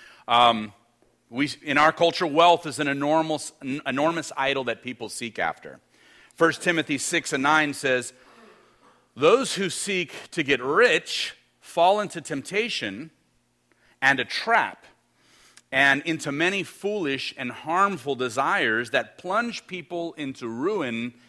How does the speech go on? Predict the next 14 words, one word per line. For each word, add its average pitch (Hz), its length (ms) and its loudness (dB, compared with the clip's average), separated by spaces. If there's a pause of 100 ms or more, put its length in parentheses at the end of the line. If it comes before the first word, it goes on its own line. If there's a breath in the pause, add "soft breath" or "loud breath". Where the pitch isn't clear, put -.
(140 soft breath)
and 120 180 -6
destruction." 107 760 -4 (220)
So - 80 -12
there's 202 240 2
an 208 40 -6
example 147 480 0
of 120 120 -4
not 151 260 4
seeking 139 420 -6
the 113 80 -6
things 127 320 -6
that 107 80 -10
are 101 120 -4
above, 123 480 2